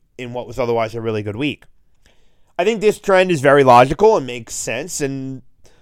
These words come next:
I think the home dog divisional thing makes sense too, which is why I'm not playing a side. But when you think about road favorites, the big reason why you're, you know, if you're favored on the road, you're just so clearly the better team, right? Like, we don't even need to debate that.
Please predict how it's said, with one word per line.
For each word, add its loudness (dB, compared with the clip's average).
I -6
think -4
the -4
home -2
dog 6
divisional -2
thing -6
makes -4
sense -4
too, -2
which -2
is -14
why -2
I'm -4
not -4
playing -6
a -10
side. -2
But 2
when 4
you 0
think 2
about 10
road 6
favorites, 0
the 0
big 6
reason 2
why 4
you're, 0
you -6
know, 0
if -6
you're 2
favored 2
on 2
the 0
road, 4
you're 0
just -6
so 6
clearly 2
the -2
better 4
team, -2
right? 0
Like, -4
we -4
don't -4
even -10
need -12
to -14
debate -4
that. -10